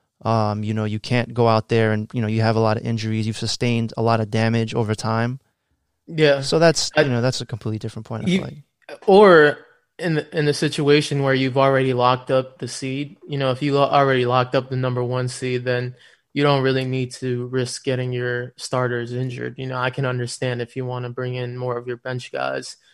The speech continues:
Speaker 2: 'cause if you lock up the number one seed, you lock up the number one seed. There's no, there's no point in going out there and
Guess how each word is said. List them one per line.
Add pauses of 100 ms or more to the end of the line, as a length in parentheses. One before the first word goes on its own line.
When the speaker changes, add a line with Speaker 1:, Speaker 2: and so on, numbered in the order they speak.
(100)
Speaker 2:
'cause
if
you
lock
up
the
number
one
seed,
you
lock
up
the
number
one
seed. (280)
There's
no,
there's
no
point
in (380)
going
out
there
and